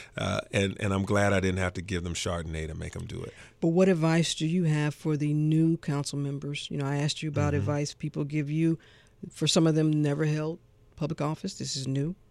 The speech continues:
Speaker 2: What advice are you giving them about being able to balance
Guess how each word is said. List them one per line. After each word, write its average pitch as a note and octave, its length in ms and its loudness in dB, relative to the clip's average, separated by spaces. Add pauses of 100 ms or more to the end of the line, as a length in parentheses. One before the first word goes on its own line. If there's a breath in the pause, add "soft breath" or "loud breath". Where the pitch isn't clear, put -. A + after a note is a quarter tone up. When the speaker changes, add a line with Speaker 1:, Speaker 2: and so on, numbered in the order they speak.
Speaker 2:
What D#3+ 560 4
advice D#3+ 400 2
are D#3+ 40 0
you D#3 80 2
giving D3+ 260 2
them D#3 140 0
about F3 480 2 (480 soft breath)
being G3 280 8
able D#3+ 260 6
to D3+ 140 2
balance D3 680 2